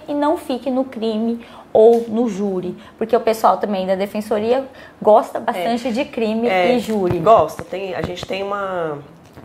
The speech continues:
Speaker 2: quando você faz normalmente o concurso pra defensor público, você já tem essa perspectiva, né, de que vai fazer a defesa das pessoas em qualquer área.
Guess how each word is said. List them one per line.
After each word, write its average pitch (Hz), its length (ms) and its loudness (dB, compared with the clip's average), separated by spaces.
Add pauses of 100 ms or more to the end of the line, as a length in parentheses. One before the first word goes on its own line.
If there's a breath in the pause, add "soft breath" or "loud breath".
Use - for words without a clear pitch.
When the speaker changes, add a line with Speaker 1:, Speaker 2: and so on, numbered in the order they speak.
Speaker 2:
quando 480 180 -2
você 440 100 -4
faz 226 240 0
normalmente 196 400 -4
o - 40 -14
concurso 190 340 -10
pra 180 80 2
defensor 175 460 -4
público, 165 340 -10
você 180 240 -6
já 190 160 -2
tem 190 240 -4
essa 185 220 -6
perspectiva, 185 760 -4
né, 165 160 0
de 165 100 -6
que - 60 -14
vai 160 140 2
fazer 156 260 -2
a 156 40 0
defesa 151 720 -4 (560 loud breath)
das 160 220 4
pessoas 160 520 -4
em 220 160 -4
qualquer 208 460 2
área. 139 500 0